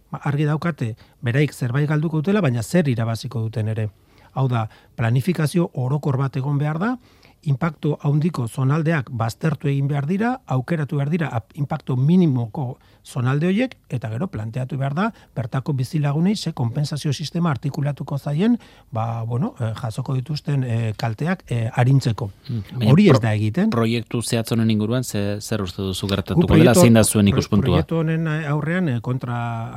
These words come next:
Speaker 1: eh, jar-, eh, jarri gara lehenengo momentutik, eta beste hain, az-, eh, proiektu batzuen kontra ere bai. Baina guretzat oso erreza izango zen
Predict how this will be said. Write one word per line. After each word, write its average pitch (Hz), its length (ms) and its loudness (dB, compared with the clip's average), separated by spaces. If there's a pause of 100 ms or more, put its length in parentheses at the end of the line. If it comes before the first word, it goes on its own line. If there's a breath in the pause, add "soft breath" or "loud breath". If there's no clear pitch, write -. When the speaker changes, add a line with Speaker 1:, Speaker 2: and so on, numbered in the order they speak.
Speaker 1:
eh, 110 260 -6
jar-, 123 200 -6
eh, 120 260 -8
jarri 123 160 -6
gara 135 220 -2
lehenengo 120 320 -2
momentutik, 117 500 -2
eta 117 160 -4
beste 131 280 -6
hain, 127 180 -2 (100)
az-, 117 240 -8
eh, 123 140 -4
proiektu 123 320 -8
batzuen 147 500 -4 (200 soft breath)
kontra 156 420 -2
ere 110 140 -4
bai. 147 180 -4 (340 soft breath)
Baina 123 220 0
guretzat 123 760 -2
oso 123 380 -10
erreza 123 320 -8
izango 139 340 -4
zen 185 300 -4